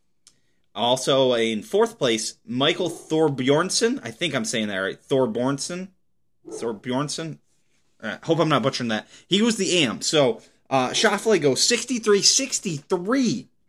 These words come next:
to open up Thursday, Friday, then go sixty-seven sixty-eight to win by two shots. Uh, tough finish for Sahith. Uh, the dude can't seem to catch a break. He, uh, he hit it in the bunker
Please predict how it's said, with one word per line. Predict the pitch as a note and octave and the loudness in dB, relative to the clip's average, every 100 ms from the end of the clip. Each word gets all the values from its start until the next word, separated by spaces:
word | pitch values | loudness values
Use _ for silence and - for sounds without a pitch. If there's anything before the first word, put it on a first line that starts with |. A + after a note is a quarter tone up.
| _ _ | _ _
to | - | -2
open | D#3+ D#3 D#3+ | 2 2 2
up | D3 - | 0 2
Thursday, | D3 C#3+ A#2+ | 0 0 -4
Friday, | A2+ D3+ D3 D3+ D3+ C#3 - _ _ - | -6 -4 0 2 2 0 -4 _ _ -4
then | C3 | -2
go | D#3 | -2
sixty-seven | - F3 E3+ C#3+ D3+ C3+ | -2 -2 -2 0 0 0
sixty-eight | A2+ D3+ - B2+ A#2+ | -2 -2 0 0 0
to | - | 0
win | A#2+ | -2
by | A2 | -2
two | A2 C3+ | -2 -4
shots. | B2 B2+ A#2 A2 - - _ - _ _ | -2 0 0 -2 -8 -14 _ -20 _ _
Uh, | A#2+ A2+ G#2+ G2 - F#2 | -2 0 -2 -4 -8 -10
tough | - F3 E3 - | 0 4 4 2
finish | - C3 B2+ G#2 - | 0 2 2 0 -4
for | A#2 G#2 F#2+ | -6 -6 -6
Sahith. | - G#2+ - A#2+ A2+ - - _ _ _ _ | -6 -8 -4 -4 -4 -8 -16 _ _ _ _
Uh, | G#2+ G2+ F2+ D2 | -8 -6 -8 -8
the | A2 | -6
dude | A2 D3+ C#3 - _ _ | 2 2 2 -6 _ _
can't | - D3+ C3 | -6 -4 -4
seem | - D3 | -4 -6
to | A#2+ | -4
catch | D3 C#3 | -2 0
a | A2 | -2
break. | - A2+ D#3+ - - _ _ - - _ | -4 0 0 -2 -18 _ _ -20 -20 _
He, | - C#3+ C3 A#2+ | -6 -2 0 2
uh, | A2+ G2+ F#2 D#2+ B1+ | 2 2 -2 -6 -8
he | G#2 A#2+ | -10 -2
hit | A#2+ D#3 | 2 2
it | |
in | B2+ | 2
the | A2+ | 0
bunker | C#3 D#3 D#3+ E3+ D#3 C#3+ | 2 2 2 0 -2 -4